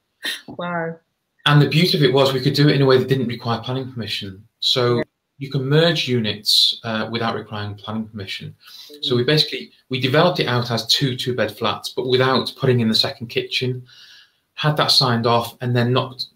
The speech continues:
Speaker 2: and then knocked a, uh, a door between the two. Did a little bit more, uh, work, and then we have six, uh, six-bed,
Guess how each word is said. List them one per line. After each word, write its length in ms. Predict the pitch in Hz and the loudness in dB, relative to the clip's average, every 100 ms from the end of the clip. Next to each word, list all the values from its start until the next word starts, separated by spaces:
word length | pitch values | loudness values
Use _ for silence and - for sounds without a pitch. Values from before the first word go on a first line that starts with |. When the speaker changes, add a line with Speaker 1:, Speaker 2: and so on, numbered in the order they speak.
| - - | -14 -6
Speaker 2:
and 160 | 123 | 0
then 180 | 127 127 | 2 2
knocked 360 | 135 - - - | 0 -2 -6 -4
a, 360 | 123 117 113 107 | 0 2 2 0
uh, 280 | 113 107 101 | -4 -4 -4
a 20 | 101 | 0
door 260 | 139 143 - | 4 4 4
between 260 | - 113 | -2 -6
the 100 | 104 | 0
two. 420 | - 127 113 110 - - - _ - | 0 2 0 -2 -10 -20 -20 _ -2
Did 140 | 147 | 0
a 40 | 135 | 2
little 180 | 151 151 | 2 2
bit 120 | 123 | 0
more, 440 | 123 117 113 110 - | 2 2 0 -4 -6
uh, 260 | 107 98 | -4 -4
work, 340 | 104 117 120 120 | 2 2 2 -2
and 100 | 113 | -2
then 100 | 113 | -2
we 80 | 110 | -2
have 160 | 110 | 0
six, 540 | - - - - - - | 0 0 0 2 2 0
uh, 140 | 110 | 0
six-bed, 480 | - 123 - 113 | 0 0 -2 -4